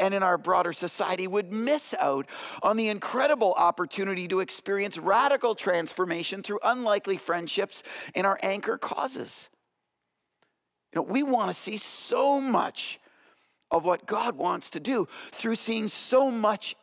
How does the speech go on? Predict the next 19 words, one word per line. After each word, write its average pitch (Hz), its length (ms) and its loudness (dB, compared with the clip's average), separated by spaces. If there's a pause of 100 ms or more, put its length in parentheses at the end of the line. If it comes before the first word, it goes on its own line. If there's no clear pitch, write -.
inclusion. 208 1160 -2 (1700)
But - 120 0
it's 202 180 2
gonna 220 160 2
take 190 240 0
every 170 260 2
one 160 180 0
of 131 80 -4
us - 300 -8 (840)
to - 100 -6
become 160 400 0
those 165 300 2
fifty-one 185 760 -4
percent 131 460 -6 (340)
kind 135 220 -2
of 120 80 -8
people 98 440 -4 (1300)
who - 240 0
actually 208 580 2